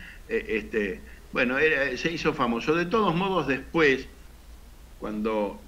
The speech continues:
se entronca, cuando, bueno, cae Onganía en el setenta, en el año setenta y uno,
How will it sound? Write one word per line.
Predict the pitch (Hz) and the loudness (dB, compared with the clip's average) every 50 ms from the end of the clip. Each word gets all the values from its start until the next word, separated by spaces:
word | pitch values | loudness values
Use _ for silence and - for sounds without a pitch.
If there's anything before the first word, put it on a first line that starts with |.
| - | -16
se | - - - 117 113 | -12 -4 0 0 2
entronca, | 110 110 107 110 151 147 151 151 151 139 - 135 127 95 | 2 0 -2 0 2 2 2 2 2 0 0 -2 -2 -2
cuando, | - 104 98 95 92 98 95 92 92 90 90 87 | -4 -6 -6 -6 -6 -6 -6 -6 -6 -6 -6 -8
bueno, | 87 87 87 85 85 92 107 107 95 90 85 85 - | -8 -8 -10 -10 -8 -8 -6 -6 -6 -8 -10 -8 -2
cae | - 123 127 127 127 127 | 0 2 4 4 4 4
Onganía | 127 123 123 123 123 127 139 139 139 135 | 2 2 2 2 0 2 2 2 0 0
en | 135 135 | 0 0
el | 135 127 | -2 -2
setenta, | 131 - 143 143 143 - 185 180 180 175 175 - - 170 160 | 0 -2 -2 -2 0 0 2 2 0 -2 -6 -4 -2 0 0
en | 143 123 | 0 0
el | 117 117 123 | 0 0 0
año | 123 123 123 117 | -2 -2 -4 -6
setenta | - - 117 110 110 117 117 113 107 120 120 123 | -2 -4 -4 -2 -2 -4 -4 -4 -2 0 0 2
y | 139 151 | 2 2
uno, | 151 151 147 135 123 113 101 | 2 2 0 -2 -2 -4 -6